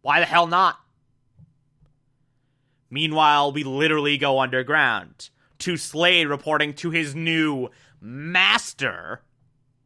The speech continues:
"The first task has been completed. The inscriptions are in place. The message has been delivered." And all we see of his master is this same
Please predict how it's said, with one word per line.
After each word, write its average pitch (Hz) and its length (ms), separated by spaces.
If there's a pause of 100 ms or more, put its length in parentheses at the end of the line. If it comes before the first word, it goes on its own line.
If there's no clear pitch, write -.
(240)
"The 127 80
first 165 480
task 127 400
has 135 140
been 123 200
completed. 110 680 (340)
The 123 140
inscriptions 123 880
are 135 180
in 139 100
place. 107 600 (280)
The 135 100
message 131 580
has 131 120
been 101 240
delivered." 110 580 (3750)
And 143 100
all 214 140
we 220 80
see 208 240
of 185 80
his 143 140
master 156 540
is 104 200
this 107 160
same 123 760